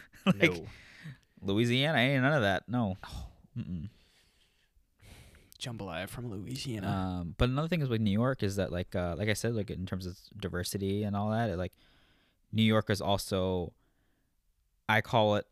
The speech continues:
Speaker 1: like, a powerhouse city in the
Speaker 2: Okay.
Speaker 1: sense of, like, everybody in the world knows what New York City is.
Speaker 2: Oh,
Speaker 1: That's
Speaker 2: yeah.
Speaker 1: what I think of it.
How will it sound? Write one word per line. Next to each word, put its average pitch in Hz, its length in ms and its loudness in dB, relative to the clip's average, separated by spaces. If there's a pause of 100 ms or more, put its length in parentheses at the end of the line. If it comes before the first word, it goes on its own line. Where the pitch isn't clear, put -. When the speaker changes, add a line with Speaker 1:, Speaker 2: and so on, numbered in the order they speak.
Speaker 1:
like, 90 140 -2
a 87 60 -4
powerhouse 95 640 -2
city 117 400 -2 (420)
in 110 120 2
the 104 60 2
Speaker 2:
Okay. 104 80 2
Speaker 1:
sense 104 280 0
of, 98 160 0
like, 95 320 -2 (640)
everybody 135 580 4
in 107 60 4
the 101 80 4
world 92 360 2
knows 87 180 -4
what - 120 -6
New 90 80 -6
York 82 140 -8
City 76 220 -8
is. 73 120 -2
Speaker 2:
Oh, 123 400 6 (140)
Speaker 1:
That's 104 160 0
Speaker 2:
yeah. 120 60 2
Speaker 1:
what 113 100 6
I 98 100 4
think 92 180 -2
of 82 120 -4
it. 82 140 -4